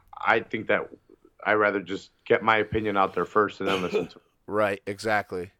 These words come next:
Speaker 2: So there you go. Yeah, it's gonna be interesting to see where this all goes. I don't know. I don't know how I feel about it. They need to clarify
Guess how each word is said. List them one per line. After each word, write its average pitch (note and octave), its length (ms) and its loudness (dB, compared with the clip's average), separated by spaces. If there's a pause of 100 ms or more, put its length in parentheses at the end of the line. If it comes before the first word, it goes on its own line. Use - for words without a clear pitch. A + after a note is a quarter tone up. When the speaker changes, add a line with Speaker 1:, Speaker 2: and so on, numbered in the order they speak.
(140)
Speaker 2:
So F#2 480 -8 (100)
there G#2 160 -2
you G#2 80 -8
go. G2+ 300 -4 (1080)
Yeah, G#2 160 -6
it's G#2 100 -10
gonna D3+ 160 -4
be C#3 140 0
interesting A#2+ 320 -6
to G#2 80 -10
see A2+ 160 -6
where G2+ 100 -4
this G2 180 -8
all F2+ 180 -8
goes. G2 440 -8
I G2 140 -12
don't - 100 -18
know. F#2 320 -12
I A#2 60 -4
don't A#2+ 120 -2
know A#2 60 -2
how A#2 140 -2
I G#2 100 -4
feel C3+ 240 -4
about B2+ 300 -2
it. B2 240 -6 (380)
They A2+ 120 -8
need A2+ 160 -8
to F#2+ 80 -14
clarify A2 920 -2